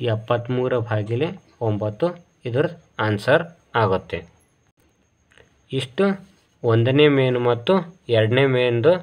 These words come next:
ಆನ್ಸರ್ಸ್ಗಳಾಗಿವೆ. ಇವಾಗ ಮೂರನೇದು ಮತ್ತು ನಾಲ್ಕನೇದು ನೋಡೋಣ ಬನ್ನಿ. ನೆಕ್ಸ್ಟ್ ಮೂರನೇದು ಗುಣಲಬ್ಧವನ್ನು ಕಂಡುಹಿಡಿರಿ ಅಂತ. ಇದು ತುಂಬ ಈಸಿ ಇದೆ,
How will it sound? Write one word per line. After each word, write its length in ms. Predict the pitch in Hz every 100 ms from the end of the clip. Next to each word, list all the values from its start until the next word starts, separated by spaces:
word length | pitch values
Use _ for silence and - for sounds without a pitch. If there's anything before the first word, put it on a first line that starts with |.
| - - - _ 104
ಆನ್ಸರ್ಸ್ಗಳಾಗಿವೆ. 920 | 113 113 120 - 123 117 113 110 160 196 - _ _ _ _ _ -
ಇವಾಗ 240 | 131 127 123 180 196 _ - 131
ಮೂರನೇದು 560 | 139 147 156 160 175 196 - _ -
ಮತ್ತು 220 | 127 127 165 131
ನಾಲ್ಕನೇದು 520 | 127 120 131 123 165 190 - - 123
ನೋಡೋಣ 320 | 113 113 110 101
ಬನ್ನಿ. 260 | 101 101 165 170 - _ _ _ _ _ _ _ _ _ _ _ _ _ _ _ _ _ _ _ _ _ _ _ _ _ _ _ _ _ _ _ _ _ _ _ 139
ನೆಕ್ಸ್ಟ್ 240 | 135 - 131
ಮೂರನೇದು 420 | 123 135 131 151 185 131 123
ಗುಣಲಬ್ಧವನ್ನು 640 | 139 147 147 131 135 143 170
ಕಂಡುಹಿಡಿರಿ 480 | 151 131 123 110 107 98
ಅಂತ. 140 | - 95 - _ _ _
ಇದು 120 | 156 156
ತುಂಬ 260 | 139 139 151
ಈಸಿ 160 | 139 123
ಇದೆ, 120 | 120